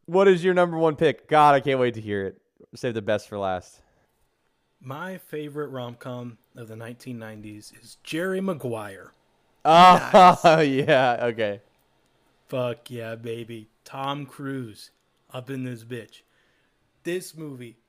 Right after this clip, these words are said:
Speaker 2: gives me everything I want. It has sports. It's the rare R-rated sports movie. We don't get too many of those. Like, yeah, these guys should be dropping F-bombs. Why are we censoring them? It has Cuba Gooding Junior on drugs. It has dumb nineties sunglasses.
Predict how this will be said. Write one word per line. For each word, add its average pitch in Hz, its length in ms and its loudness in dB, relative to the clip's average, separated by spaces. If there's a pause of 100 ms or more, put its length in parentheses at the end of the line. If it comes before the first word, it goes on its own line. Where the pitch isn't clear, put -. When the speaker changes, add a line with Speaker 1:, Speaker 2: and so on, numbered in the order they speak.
Speaker 2:
gives 127 160 -16
me 127 180 -16 (180)
everything 131 460 -12
I 117 80 -12
want. 110 260 -18 (400)
It 147 220 -10
has 139 260 -18
sports. - 600 -16
It's - 160 -14
the 135 120 -12
rare 139 380 -10
R-rated 135 560 -12
sports 139 480 -14
movie. 127 380 -20
We 139 80 -14
don't 147 180 -16
get 156 220 -12
too 143 120 -14
many 120 220 -12
of 107 60 -16
those. 107 240 -16
Like, 135 180 -18
yeah, 180 160 -12
these 156 220 -14
guys 170 240 -16
should 175 240 -16
be 165 80 -14
dropping 127 400 -10
F-bombs. 110 600 -20
Why 135 200 -16
are 151 80 -10
we 147 80 -12
censoring 127 540 -16
them? 113 180 -20 (420)
It 143 140 -12
has 143 200 -10
Cuba 160 360 -14
Gooding 139 260 -10
Junior 127 400 -14 (140)
on 139 160 -12
drugs. 113 500 -18 (220)
It 151 100 -12
has 143 240 -10
dumb 156 420 -10
nineties 143 460 -14
sunglasses. 113 760 -18